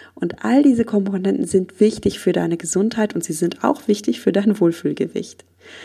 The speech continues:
Und weil das so ist, sind alle diese drei Bestandteile auch Teil vom Gruppencoaching von Mindfully Me. Das habe ich ja schon mal erwähnt. Das ist das Gruppencoaching, was, äh, Anfang nächsten Jahres herauskommen wird.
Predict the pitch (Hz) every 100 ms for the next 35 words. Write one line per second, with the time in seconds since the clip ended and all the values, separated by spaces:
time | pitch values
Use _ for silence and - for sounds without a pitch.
0 | - - - 175 180 247 269 240 - -
1 | 220 - - _ _ _ 175 185 190 -
2 | 220 208 185 180 - - 214 196 - -
3 | 208 208 190 180 185 - 180 - - -
4 | 185 202 208 196 185 180 180 - 226 226
5 | 277 285 294 294 311 - 196 196 196 -
6 | 180 175 180 233 302 294 - 185 - -
7 | - - - - _ - 208 208 202 208
8 | 190 170 175 233 269 233 226 226 220 208
9 | 208 247 247 233 233 233 226 214 214 -
10 | - 202 196 214 220 208 202 202 196 196
11 | 202 196 - - 214 240 240 214 226 226